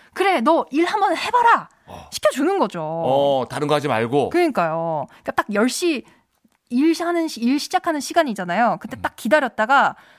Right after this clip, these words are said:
Speaker 1: 탁 시작을 해서
Speaker 2: 음.
Speaker 1: 재생 세포도 원활해지고
Speaker 2: 어.
Speaker 1: 또 하루 동안 고생할 몸이 내일을 준비할 시간을 좀 갖게끔 해주자.
Speaker 2: 아,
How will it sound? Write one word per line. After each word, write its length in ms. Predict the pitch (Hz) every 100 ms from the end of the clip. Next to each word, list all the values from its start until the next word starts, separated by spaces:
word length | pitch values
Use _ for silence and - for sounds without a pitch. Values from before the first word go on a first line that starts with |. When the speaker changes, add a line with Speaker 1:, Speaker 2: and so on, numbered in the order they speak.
| _ _ _ _ _
Speaker 1:
탁 180 | - - _ _ _ _
시작을 360 | - - 233 226
해서 380 | 302 185 220 320
Speaker 2:
음. 240 | 104 85 -
Speaker 1:
재생 500 | - - 214 285 285
세포도 480 | 277 415 - 370 285
원활해지고 880 | 165 196 269 269 233 202 151 160 262 330
Speaker 2:
어. 520 | - 90 87 117 -
Speaker 1:
또 60 | 254
하루 100 | 415
동안 240 | 427 302 -
고생할 500 | - 269 403 392 349
몸이 580 | 214 190 330 262 160 - _ _ _
내일을 380 | 208 311 440 392
준비할 480 | - 226 240 254 240
시간을 480 | - 349 349 285
좀 140 | 240 202
갖게끔 500 | - - 180 - 180
해주자. 560 | 240 208 - 143 147 -
Speaker 2:
아, 880 | - - 156 80 80 78 78 76 76